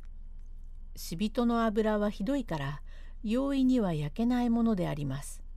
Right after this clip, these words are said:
日の暮れ方の薄暗がりに、小広いところで、ポッポと焚く火は、沼のへりゆえ空へ移りまして、延々としますから、又作は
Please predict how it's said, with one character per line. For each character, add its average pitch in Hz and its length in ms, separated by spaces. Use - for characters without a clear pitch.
日 - 200
の 262 160
暮 269 180
れ 262 40
方 240 280
の 226 160
薄 220 300
暗 240 240
が 185 100
り 143 160
に、 143 180
小 - 160
広 277 340
い - 40
と 170 140
こ 170 140
ろ 170 140
で、 147 220
ポ 294 120
ッ - 20
ポ 180 120
と 147 120
焚 151 140
く - 160
火 - 160
は、 156 220
沼 214 320
の 247 160
へ 233 180
り 233 140
ゆ 233 140
え 220 160
空 294 240
へ - 180
移 - 220
り 226 140
ま 208 120
し - 140
て、 143 300
延 269 320
々 254 120
と 254 100
し - 160
ま 226 120
す - 120
か 151 120
ら、 147 220
又 170 260
作 240 340
は 220 240